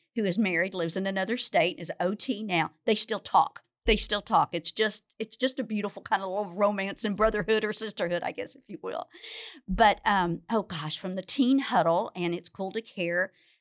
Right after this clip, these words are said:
then we started at C I T, Crisis Intervention Training. That's where we work with, primarily Fort Bend County is our primary partner, but we go in once a month for the C I T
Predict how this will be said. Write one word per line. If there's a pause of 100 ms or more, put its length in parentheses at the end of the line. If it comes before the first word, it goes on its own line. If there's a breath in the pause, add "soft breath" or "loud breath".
then
we
started
at
C
I
T,
Crisis
Intervention
Training. (360)
That's
where
we
work
with, (140)
primarily
Fort
Bend
County
is
our
primary
partner, (360 soft breath)
but
we
go
in
once
a
month
for
the
C
I
T